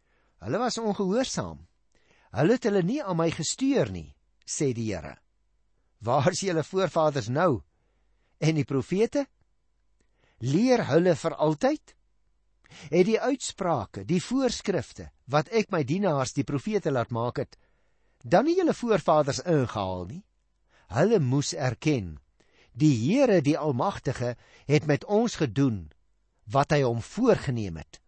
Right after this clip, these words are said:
om met ons te doen, presies volgens ons lewe en ons dade." Nou, liewe luisteraar, ek dink wat ons dadelik daar moet raak sien,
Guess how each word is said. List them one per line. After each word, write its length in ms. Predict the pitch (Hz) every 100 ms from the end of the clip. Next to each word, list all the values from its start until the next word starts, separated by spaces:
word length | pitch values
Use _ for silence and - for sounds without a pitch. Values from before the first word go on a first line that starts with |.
| _ _ _
om 220 | - 143 120
met 120 | -
ons 200 | 107 -
te 100 | 120
doen, 240 | 104 98 82
presies 680 | - 160 - 285 170 139 - - _ _ _ _ -
volgens 420 | - 202 180 165 147
ons 220 | 131 -
lewe 480 | 123 190 165 104 101 _ _ _ _ _
en 220 | - 147 131
ons 220 | 139 95
dade." 500 | 123 165 135 92 76 _ - - - -
Nou, 320 | 160 175 170 _ _ _ _ _ -
liewe 220 | 147 175 175
luisteraar, 500 | 208 - 226 190 180
ek 160 | 165 117
dink 280 | 165 - - _ _ _ _ _ -
wat 200 | - 147
ons 120 | 185 147
dadelik 380 | 127 220 294
daar 220 | 156 120 123
moet 140 | 113
raak 260 | 98 98 -
sien, 220 | 117 92